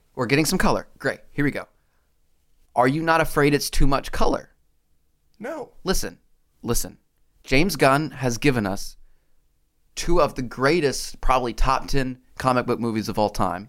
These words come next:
Speaker 2: You're going Guardians one and the Suicide Squad.
Speaker 1: Correct.
Speaker 2: Yeah.
Speaker 1: Those were obviously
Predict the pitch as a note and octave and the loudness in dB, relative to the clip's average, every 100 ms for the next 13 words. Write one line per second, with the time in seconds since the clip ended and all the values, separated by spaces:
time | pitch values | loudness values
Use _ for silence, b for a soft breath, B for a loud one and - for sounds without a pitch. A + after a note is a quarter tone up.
0 | _ C#3 C#3 C#3+ C3 C#3+ D3+ C#3+ C#3 C#3 | _ -4 0 2 4 2 2 0 0 0
1 | C3 B2+ B2 - A#2+ G#2 A#2 - A2 - | -2 -6 -8 -8 -10 -10 -12 -12 -14 -16
2 | _ _ - F#3+ B2+ - - - C3 - | _ _ -6 0 2 0 -6 -6 -4 -4
3 | - B2 B2+ C#3 - B2+ D3 D3+ - B2 | -6 0 2 2 2 2 2 0 0 0